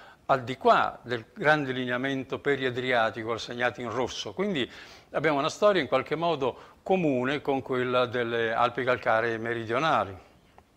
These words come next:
Eh, eh, certo, l'andamento del vecchio bordo, il vecchio margine continentale doveva essere un po' diverso,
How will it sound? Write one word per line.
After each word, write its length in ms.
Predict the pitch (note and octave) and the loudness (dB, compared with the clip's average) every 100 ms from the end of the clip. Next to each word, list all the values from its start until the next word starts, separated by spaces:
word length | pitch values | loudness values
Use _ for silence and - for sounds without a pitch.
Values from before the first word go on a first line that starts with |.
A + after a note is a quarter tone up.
| _ _ _ _ - - - - - - | _ _ _ _ -20 -20 -20 -20 -20 -16
Eh, 500 | - B2+ A#2+ A#2 B2 | -4 -2 -2 -4 -10
eh, 200 | - D3+ D3+ | -8 -8 2
certo, 280 | A3+ F3+ | 0 2
l'andamento 720 | A#2+ B2+ C#3 D#3+ E3 C#3+ - A3 | -2 0 0 0 -2 -2 -2 -6
del 340 | C#3 B2+ B2 | -4 -2 -2
vecchio 680 | A2+ D3+ D3+ - C#3 A2+ - - | -2 0 -2 -2 -2 -2 -4 -20
bordo, 480 | - D3+ E3 C3+ A2 | 0 4 4 2 -2
il 60 | G#2+ | -4
vecchio 600 | A2+ C#3 - B2 A2+ G#2+ | -4 -4 -4 -4 -2 -4
margine 500 | A2+ C3+ B2 C3 A#2+ | 2 2 2 -4 -6
continentale 720 | - B2+ A#2 D3 E3 C#3+ B2 | -6 -8 -6 -6 -2 2 2
doveva 220 | B2 B2 B2+ | 2 -2 -2
essere 180 | - | -4
un 60 | A#2+ | -8
po' 140 | G#2 | -4
diverso, 540 | A#2 D3+ D3 A2 - | -2 2 2 0 -6